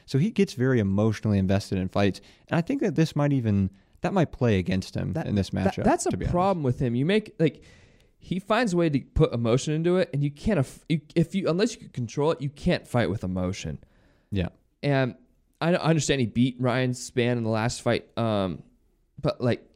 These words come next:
Speaker 2: you, you, you just can't do that. It's not, it's not smart. Um, who you got? I got Ryan Spann by knockout.
Speaker 1: Yeah, I,
Speaker 2: As
Speaker 1: I,
Speaker 2: much as I hate to say it.
Speaker 1: I think I'll take Ryan Spann by decision. I mean,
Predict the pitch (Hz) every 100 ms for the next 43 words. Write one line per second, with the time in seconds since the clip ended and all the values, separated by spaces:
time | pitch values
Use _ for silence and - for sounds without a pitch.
0 | - 143 143 - 151 143 156 - 151 175
1 | - 139 95 110 101 87 87 - _ 131
2 | 127 156 143 131 - _ _ _ _ -
3 | 214 135 - - 107 95 - - - _
4 | _ _ _ _ _ _ _ _ - 156
5 | 143 156 202 190 160 143 131 165 156 123
6 | 127 117 120 120 104 101 101 98 98 95
7 | - _ _ - _ _ _ _ _ -
8 | 156 175 151 151 - 123 117 98 - 95
9 | 98 143 - 226 170 139 - 117 - 101
10 | 98 - 98 95 90 92 - 98 90 92
11 | 92 110 107